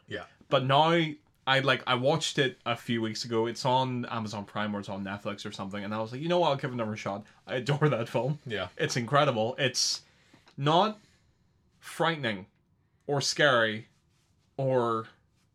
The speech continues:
Speaker 2: I don't know what to call it. If it's, it's thrilling.
Speaker 1: <laughs> Sure, yeah.
Speaker 2: But that shouldn't be what I'm
Speaker 1: No, thi-,
Speaker 2: feeling.
Speaker 1: this is the thing. It's, it is, it is so hard to nail down the concept of horror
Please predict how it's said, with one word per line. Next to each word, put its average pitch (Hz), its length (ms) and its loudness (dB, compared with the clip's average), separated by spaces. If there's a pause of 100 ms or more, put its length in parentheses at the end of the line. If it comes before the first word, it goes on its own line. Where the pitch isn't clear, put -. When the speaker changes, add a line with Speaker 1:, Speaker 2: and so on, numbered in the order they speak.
(240)
Speaker 2:
I 214 100 6
don't 262 160 2
know 240 120 4
what 190 200 4
to 151 80 -2
call 147 340 2
it. - 80 -6
If 139 120 -2
it's, 139 220 -4
it's 185 160 2
thrilling. 151 640 2
Speaker 1:
<laughs> - 40 -20 (720)
Sure, 131 340 4 (180)
yeah. 113 100 0
Speaker 2:
But 180 200 8
that 180 240 8
shouldn't 185 380 4
be 185 140 6
what 175 160 6
I'm 165 120 6
Speaker 1:
No, 165 100 2
thi-, 196 60 6
Speaker 2:
feeling. 175 200 4
Speaker 1:
this 165 180 4
is 135 120 -4
the 120 80 -6
thing. 139 280 2
It's, - 260 -6 (440)
it 127 140 0
is, 127 380 -4
it 117 100 -2
is 110 160 -4
so 135 260 0
hard 120 220 0
to 104 60 -8
nail 104 220 -2
down 101 360 -6 (1000)
the - 80 -16
concept 110 460 -2
of 92 80 -8
horror 98 320 -2